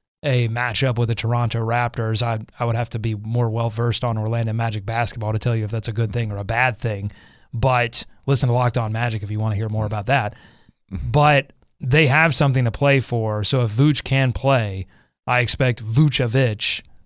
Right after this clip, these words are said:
Speaker 1: to get in there, but no Jonathan Isaac because he's in the concussion protocol.
Speaker 2: Yeah, I was gonna say no Jonathan Isaac tonight as well, and that's somebody that has been improving quite a bit this season under the tutelage of Steve Clifford. So we'll see if the Orlando Magic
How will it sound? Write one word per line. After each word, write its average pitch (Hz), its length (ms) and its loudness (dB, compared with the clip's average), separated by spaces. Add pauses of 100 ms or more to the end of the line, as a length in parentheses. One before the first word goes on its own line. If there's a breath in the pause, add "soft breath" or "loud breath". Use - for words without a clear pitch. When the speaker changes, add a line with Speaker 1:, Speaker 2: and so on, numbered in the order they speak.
(160)
Speaker 1:
to 127 100 0
get 123 160 2
in 135 180 4
there, 113 220 -2
but 117 160 0
no 143 200 4
Jonathan 139 360 2
Isaac 123 360 0
because 110 240 -4
he's 117 180 -2
in 120 100 0
the 110 180 -4
concussion 117 500 -2
protocol. 101 360 -8
Speaker 2:
Yeah, 135 60 4
I - 20 4
was 117 120 4
gonna 120 120 4
say 120 220 4
no 101 180 4
Jonathan 101 440 0
Isaac 92 360 0
tonight 82 400 0
as 69 160 -4
well, 82 380 2
and 76 100 -2
that's 90 160 0
somebody 78 380 0
that 73 160 -2
has 73 160 -6
been 73 260 -2
improving 73 560 -2
quite 82 220 0
a 73 60 -4
bit 80 200 -2
this 76 160 -4
season 76 440 -2
under 85 200 -2
the 69 120 -8
tutelage 76 640 -6
of 78 180 -4
Steve - 280 -6
Clifford. 71 440 -6
So 80 220 0
we'll 90 160 -2
see 113 180 0
if 82 100 0
the 82 80 -2
Orlando 78 280 0
Magic 76 420 -2